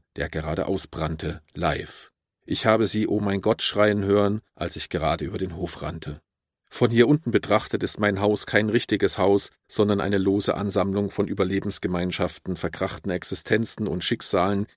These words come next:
die in Würfeln unterschiedlicher Größe übereinander gestapelt sind.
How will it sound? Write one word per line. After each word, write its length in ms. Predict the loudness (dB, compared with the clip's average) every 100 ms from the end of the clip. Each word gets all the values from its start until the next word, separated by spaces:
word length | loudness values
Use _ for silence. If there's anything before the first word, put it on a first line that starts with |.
| -6
die 140 | 0
in 180 | 0 4
Würfeln 420 | 6 6 6 0
unterschiedlicher 720 | 0 0 0 0 -4 -4 -2 -2
Größe 400 | 2 4 4 4
übereinander 580 | 2 2 2 2 0 -2
gestapelt 480 | 0 0 2 0
sind. 320 | 0 -2 -2